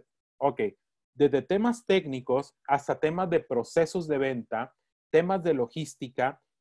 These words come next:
y temas de mejora continua. Y en una de esas hasta aprender a hacer fotografías o a pedirle fotografías bien específicas a quien los vaya a hacer, ¿ok? Entonces, la curva de aprendizaje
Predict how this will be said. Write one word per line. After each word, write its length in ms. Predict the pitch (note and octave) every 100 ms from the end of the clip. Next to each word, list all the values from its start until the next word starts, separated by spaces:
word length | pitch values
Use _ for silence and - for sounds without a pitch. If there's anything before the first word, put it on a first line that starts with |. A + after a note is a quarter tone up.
| -
y 140 | D3+
temas 360 | C3 F3 F3+ F#3
de 120 | F3
mejora 440 | C#3+ B2 C#3 D3 D3+
continua. 680 | D3+ D3 G3+ A3 F#3 - _ _ _ _ D3+
Y 100 | C#3
en 60 |
una 180 | D#3 G3+
de 120 | G3+
esas 260 | G#3 A3+ F#3
hasta 340 | D3 - C3
aprender 400 | A#2 A#2 A2+ C3+
a 80 | E3
hacer 240 | D#3+ D#3+
fotografías 800 | D#3 D3+ C#3+ A#2+ G#2 D3+ F3+ F3+
o 100 | C#3+
a 140 | A#2+ -
pedirle 460 | A#2 A#2 C#3+ E3
fotografías 580 | D#3+ B2+ B2 A2+ - C3+
bien 140 | D3 D3
específicas 760 | - A2+ B2+ C#3+ D3+ F3 - _ _ _ -
a 120 | B2+
quien 180 | B2+ A#2+
los 160 | A2+ G#2+
vaya 220 | B2 B2+
a 20 |
hacer, 280 | A#2+ F#2+ F2 _ -
¿ok? 160 | A2+ F3+ A3 _ _ -
Entonces, 340 | C3 E3+ D#3+
la 80 | E3
curva 260 | - G3 G3
de 60 |
aprendizaje 840 | G3 F#3+ F3+ - F3+ E3 E3 G3